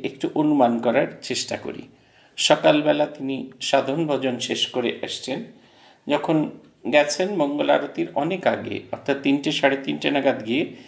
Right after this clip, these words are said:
তিনি বসতেন। আপনারা যারা পুরনো মন্দিরে গিয়েছেন তারা জানবেন, দরজা দিয়ে, পুরনো মন্দিরের যে দরজাটি আছে, মানে ঠাকুরের গর-, গর্ভমন্দিরের যে দরজাটি আছে, সেই দরজা দিয়ে, দিয়ে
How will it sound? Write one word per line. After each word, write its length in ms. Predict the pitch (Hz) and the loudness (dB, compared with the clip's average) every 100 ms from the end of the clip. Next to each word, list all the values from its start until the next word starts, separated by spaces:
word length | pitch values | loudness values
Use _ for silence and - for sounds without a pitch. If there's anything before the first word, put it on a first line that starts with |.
| - - _ | -20 -20 _
তিনি 240 | - 160 156 | 4 6 6
বসতেন। 560 | 127 117 - - 151 - - | 4 0 -2 -2 -4 -2 -2
আপনারা 340 | 143 156 156 | 0 2 2
যারা 220 | 151 147 | 2 0
পুরনো 400 | 139 151 143 151 | 0 -2 0 2
মন্দিরে 460 | 143 123 123 131 131 | 2 0 0 -2 -4
গিয়েছেন 540 | 131 131 127 - 185 | -2 -2 -2 -4 -6
তারা 260 | 165 123 120 | -4 -4 -2
জানবেন, 520 | 120 120 135 131 117 - - - - _ - | 0 0 -2 -4 -6 -10 -18 -20 -20 _ 6
দরজা 380 | 151 151 160 165 | 8 8 4 0
দিয়ে, 200 | 156 147 | 0 -2
পুরনো 340 | 160 151 156 | -4 -4 -2
মন্দিরের 500 | 156 156 160 190 190 | -2 -4 -4 -4 -4
যে 300 | 147 143 - - - | -6 -6 -6 -10 2
দরজাটি 640 | 139 123 117 135 135 135 | 4 4 4 2 2 2
আছে, 400 | 110 - 170 208 | 0 -2 -4 -4
মানে 240 | 120 120 110 | -6 -6 -2
ঠাকুরের 500 | - 135 147 143 127 | 0 0 2 2 2
গর-, 440 | 127 120 - - - | 4 4 2 -4 4
গর্ভমন্দিরের 840 | 120 117 123 135 131 135 113 117 | 4 4 0 2 2 0 0 -2
যে 140 | - | -6
দরজাটি 580 | 107 113 113 113 - 104 | -2 -2 0 -2 -2 -4
আছে, 260 | - - 196 - - - - | -4 -6 -10 -12 -20 -20 -18
সেই 180 | - 170 | 0 4
দরজা 380 | 156 143 143 151 | 8 6 4 0
দিয়ে, 200 | 156 165 | 0 -2
দিয়ে 340 | 160 160 156 | 0 -2 -2